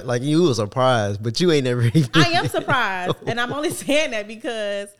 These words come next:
Speaker 2: well, maybe I'm not, because you have had sex with more people than I have sex with, that I have had sex with. But I feel like because I was in relationships and stuff more than I was, like, just been out here,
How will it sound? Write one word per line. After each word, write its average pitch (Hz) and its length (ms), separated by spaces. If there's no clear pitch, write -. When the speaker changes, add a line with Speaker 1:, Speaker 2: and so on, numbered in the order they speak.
Speaker 2:
well, 302 100
maybe 415 300
I'm 294 160
not, 262 240
because 240 260
you 247 60
have 240 240
had 214 240
sex 208 220
with 196 80
more 190 160
people 190 200
than 160 140
I 160 120
have 170 200
sex 180 300
with, 185 340
that 156 220
I 170 160
have 233 180
had 240 240
sex 240 240
with. 254 240
But 190 140
I 185 160
feel 220 180
like 190 300
because 190 340
I 180 80
was 170 300
in 165 100
relationships 165 540
and 165 80
stuff 160 180
more 160 200
than 151 120
I 139 80
was, 175 180
like, 165 240
just 165 280
been 175 220
out 156 180
here, 170 380